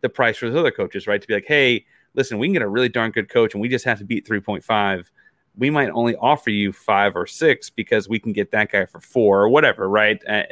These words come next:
they, whether or not that's true, they may be using him to posture to other candidates with good resumes. Um, I do think, though, while I think this is mostly smoke and mirrors, and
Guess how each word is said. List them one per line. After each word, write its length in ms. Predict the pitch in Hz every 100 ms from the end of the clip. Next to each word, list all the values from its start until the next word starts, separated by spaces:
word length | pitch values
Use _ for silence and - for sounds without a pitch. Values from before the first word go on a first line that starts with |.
| 110
they, 240 | 117 - _ _
whether 200 | 120 147
or 40 |
not 140 | 135 120
that's 140 | 107
true, 340 | - - 160 113
they 120 | 110
may 120 | 110
be 80 | 107
using 300 | 104 101 98
him 220 | 147 139
to 80 | 117
posture 560 | - 107 101 - 92 - - _
to 180 | 147 139
other 240 | 120 110 98
candidates 640 | - 135 127 107 107 - _ _
with 200 | - 107
good 140 | - 95
resumes. 640 | 120 139 113 101 95 92 - - -
Um, 400 | - 151 139 120 - _ _ -
I 140 | 139
do 380 | 131 - 190 226
think, 420 | - 202 214 -
though, 200 | 113 87
while 480 | 85 110 107 107 101 _ _ _ -
I 100 | 120
think 300 | - 139 131
this 160 | 123
is 160 | 123 117
mostly 400 | 120 139 - 131
smoke 380 | - 135 127 131
and 140 | 117
mirrors, 400 | 117 120 127 117
and 200 | 107 98